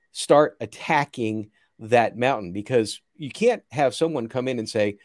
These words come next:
"You need to do this, this, this, this, this," on down the line. And all of a sudden, not only do you not have the time for it, you don't have the money for it. And you just, it's, it's not reasonable. You're gonna go out of business spending all that money just to try to stay in business.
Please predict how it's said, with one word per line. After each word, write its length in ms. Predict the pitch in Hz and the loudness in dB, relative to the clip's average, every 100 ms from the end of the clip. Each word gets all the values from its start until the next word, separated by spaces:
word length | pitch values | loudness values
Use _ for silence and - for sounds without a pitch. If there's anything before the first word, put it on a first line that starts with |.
| _ | _
"You 100 | 131 | 0
need 160 | 147 120 | 2 2
to 80 | 110 | 0
do 160 | 107 | 0
this, 260 | 107 135 127 | 2 2 2
this, 220 | 127 117 | -2 -2
this, 240 | - 117 - | 0 -2 0
this, 240 | 113 110 | -4 -2
this," 260 | 127 113 113 | -2 -2 -2
on 220 | 110 110 | -4 -2
down 240 | 110 107 | -2 -2
the 80 | 98 | -2
line. 420 | 101 120 120 110 | -2 0 0 -2
And 140 | 104 110 | -2 -2
all 120 | 113 | -4
of 60 | |
a 40 | 104 | -6
sudden, 380 | - 131 107 107 | -2 0 0 -2
not 180 | 113 117 | -4 -2
only 280 | 113 110 | -2 -2
do 100 | 104 | -2
you 100 | 110 | -4
not 160 | 104 101 | -2 -2
have 160 | 104 87 | -6 -8
the 60 | |
time 280 | 90 123 139 | -8 -6 -6
for 160 | - 92 | -6 -6
it, 80 | |
you 60 | 92 | -6
don't 160 | 101 98 | -6 -6
have 100 | 92 | -8
the 60 | |
money 280 | 95 117 120 | -4 -2 -4
for 260 | 110 110 117 | -2 0 0
it. 100 | 107 | -4
And 80 | |
you 80 | 104 | -8
just, 260 | 104 113 - _ _ - | -8 -10 -12 _ _ -10
it's, 180 | 113 - | -8 -8
it's 220 | 123 - | -10 -6
not 400 | 131 127 107 98 | -2 -2 -2 -4
reasonable. 500 | 120 135 - 87 80 | -2 -2 -4 -6 -4
You're 100 | 104 | -2
gonna 160 | 131 120 | 0 2
go 160 | 123 | 4
out 140 | 123 104 | 4 2
of 100 | 92 | -2
business 340 | 131 113 95 | -4 -4 -14
spending 320 | - 98 95 | -10 -8 -4
all 140 | 98 95 | -4 -4
that 160 | 95 | -4
money 300 | 104 120 98 | -4 -4 -4
just 240 | 95 95 92 | -8 -14 -16
to 60 | |
try 180 | - 92 | -10 -10
to 80 | 87 | -10
stay 240 | - 87 | -12 -12
in 100 | 82 | -12
business. 500 | 104 151 - 67 - | -6 -6 -6 -18 -20